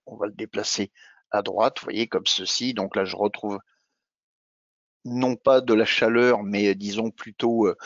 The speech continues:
plutôt, euh, une image neutre, moins de bleu, moins de bleu dans les nuages, parce que peut-être que je trouve que,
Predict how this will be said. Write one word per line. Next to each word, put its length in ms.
plutôt, 540
euh, 260
une 160
image 340
neutre, 440
moins 220
de 120
bleu, 380
moins 220
de 140
bleu 260
dans 140
les 160
nuages, 500
parce 180
que 120
peut-être 420
que 100
je 140
trouve 380
que, 100